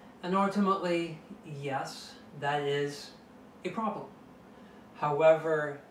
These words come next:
the response would be, um, trying to think carefully and thoughtfully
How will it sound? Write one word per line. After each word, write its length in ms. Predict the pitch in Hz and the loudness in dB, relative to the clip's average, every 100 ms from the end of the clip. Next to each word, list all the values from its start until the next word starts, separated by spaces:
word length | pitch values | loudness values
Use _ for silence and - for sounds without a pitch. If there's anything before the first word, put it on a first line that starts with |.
| - - - | -20 -20 -12
the 120 | - 151 | -8 -6
response 760 | 135 - - 226 220 190 - | -6 -10 -2 2 2 0 -4
would 360 | 170 160 139 - | -8 -8 -10 -8
be, 520 | 165 160 156 156 156 - - - - - - 175 | -6 -4 -4 -6 -8 -16 -20 -20 -20 -20 -14 -6
um, 320 | 160 131 123 120 - - - - - - - - - - - - - - - - - - | -2 -2 -4 -12 -20 -20 -20 -20 -20 -20 -20 -20 -20 -20 -20 -20 -20 -20 -20 -20 -20 -8
trying 320 | 202 202 185 | 0 0 0
to 120 | 165 160 - | -6 -12 -10
think 360 | 175 160 160 - - - | -6 -4 -6 -12 -20 -20
carefully 680 | - 208 202 - 180 165 156 | -8 -2 -2 0 -2 -2 -4
and 180 | 143 - | -6 -8
thoughtfully 680 | 202 196 196 - 151 135 | -4 -4 -6 -8 -6 -6